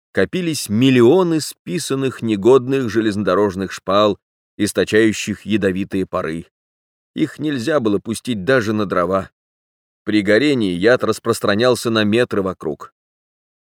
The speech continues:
Старые шпалы — складывали в огромные штабеля,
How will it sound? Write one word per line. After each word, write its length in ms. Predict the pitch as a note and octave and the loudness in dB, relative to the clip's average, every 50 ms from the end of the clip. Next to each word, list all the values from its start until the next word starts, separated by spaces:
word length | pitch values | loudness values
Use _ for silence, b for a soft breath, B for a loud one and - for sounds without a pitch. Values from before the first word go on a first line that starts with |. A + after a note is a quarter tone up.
| _ _ | _ _
Старые 420 | - - - - G2 F#2 F2 E2+ E2+ | -14 -6 -2 0 0 0 0 -2 -4
шпалы — 420 | - - - A#2+ A#2 G#2 E2+ - _ _ _ _ _ _ _ _ - | -4 0 2 2 2 2 0 -4 _ _ _ _ _ _ _ _ -14
складывали 540 | - - - C3+ C3+ A#2+ G#2+ A2+ G#2+ G#2+ G#2+ | -8 -2 2 2 4 4 4 2 2 4 4
в 60 | G#2+ | 4
огромные 460 | A2+ G#2+ G#2+ A#2 A2+ G#2+ G#2 G#2 G#2 | 4 4 4 2 2 2 2 0 -2
штабеля, 540 | - - - A2 G2+ G#2 F#2 E2+ C#2 C2 | -4 -4 -4 -2 0 0 0 0 -2 -4